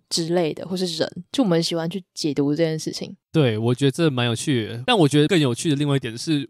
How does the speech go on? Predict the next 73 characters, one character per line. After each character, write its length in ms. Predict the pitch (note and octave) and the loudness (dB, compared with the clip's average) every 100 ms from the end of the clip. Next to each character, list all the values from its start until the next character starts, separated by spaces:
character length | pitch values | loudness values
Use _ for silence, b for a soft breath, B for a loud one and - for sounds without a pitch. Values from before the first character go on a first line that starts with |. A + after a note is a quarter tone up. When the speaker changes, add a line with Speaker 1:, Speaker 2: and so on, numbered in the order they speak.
| - | -2
Speaker 2:
我 140 | C3+ | 0
们 160 | C3 C3+ | 2 2
如 140 | D#3+ | 2
果 100 | D3 | 4
要 80 | D3 | 0
拍 220 | - C#3 | 2 0
一 80 | C#3 | 0
个 160 | B2+ A#2+ | -2 0
关 220 | B2+ C3 | 2 2
于 360 | A2 G#2+ G#2+ - _ _ _ - | 0 -4 -4 -10 _ _ _ 0
动 180 | C#3+ | 2
物 120 | C3 A#2 | 2 2
的 100 | G#2+ | 0
电 200 | B2+ G2 | -2 -4
影， 80 | - | -4
我 60 | |
们 140 | A#2+ C#3+ | -2 0
也 80 | C3+ | 0
只 120 | B2+ | -2
能 100 | A#2 | 0
用 200 | C#3+ A#2+ | 0 0
人 160 | A2+ A#2 | -2 -2
类 140 | B2 | -2
的 240 | A2+ G#2+ | -4 -8
想 260 | G#2+ - A#2+ | -8 -8 -8
法 200 | A2+ G2+ | -6 -8
去 420 | - C3 A2+ - _ - | -4 -4 -4 -8 _ -14
揣 260 | - A#2 G#2 | -6 -6 -6
测 380 | - B2 G#2 - _ | -6 -6 -6 -14 _
这 100 | C#3 | -8
个 100 | B2 | -6
动 160 | B2 A#2 | -4 -4
物 120 | A2 | -2
会 200 | C3 G#3+ | 2 2
怎 80 | F3 | 2
么 100 | E3 | -4
想。 160 | - | -12
Speaker 1:
嗯。 100 | _ _ _ _ _ _ - | _ _ _ _ _ _ -4
Speaker 2:
你 80 | B3 | -2
有 60 | |
看 140 | - B3 | 0 2
过 220 | A#3+ F3 | 2 2
那 120 | A#3 F3+ | 0 -2
种 180 | A#2+ - | -2 -2
狗 140 | C#3 A#2+ | 0 0
狗 200 | B2 C3 | 0 0
电 180 | F#3 | 0
影， 40 | C3 | 0
就 100 | D3 | -2
是 200 | D#3+ D3 | -2 -2
什 160 | - | -2
么 100 | A#2 A#2+ | -2 2
为 140 | F3+ | 4
了 160 | C#3+ B2+ | 4 2
与 140 | C3+ C#3+ | 0 -2
你 120 | B2 | -2
相 280 | - B2 C3 | -2 -2 0
遇 200 | C3 A#2 | 0 2
那 140 | C#3 | 2
个， 240 | - C3 A#2+ | 2 -2 -4
<laughs> 80 | - | -2
那 100 | E3+ | 0
系 200 | D#3 D#3 | 2 0
列 200 | C3+ E3+ | 2 0
的 80 | B2+ | 0
电 140 | C#3 | -2
影 80 | A#2+ - | -4 -8
吗？ 100 | A#2+ _ _ | -14 _ _
你 60 | A3 | 0
有 80 | F#3 | 0
看 160 | F3 | -2
过 100 | E3 | -2
吗？ 220 | C3+ B2+ | -4 -4